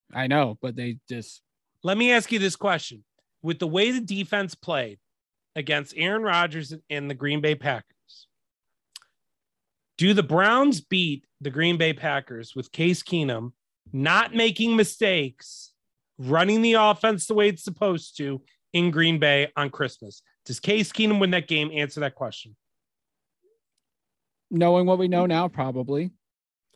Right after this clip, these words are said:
Speaker 2: Then the Browns made a terrible lapse of judgment.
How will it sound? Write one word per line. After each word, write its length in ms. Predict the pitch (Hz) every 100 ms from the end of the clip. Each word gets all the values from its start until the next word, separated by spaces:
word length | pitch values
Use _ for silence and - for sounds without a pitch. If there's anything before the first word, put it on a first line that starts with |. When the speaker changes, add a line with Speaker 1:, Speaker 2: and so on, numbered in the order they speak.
| _ _ _ -
Speaker 2:
Then 520 | 127 170 165 165 165 165
the 140 | 151
Browns 500 | 131 156 180 196 151
made 200 | 170 165
a 240 | 151 135 - - -
terrible 640 | - 220 247 214 220 208 - -
lapse 460 | 160 165 170 165 196
of 140 | 147
judgment. 560 | 175 139 120 120 135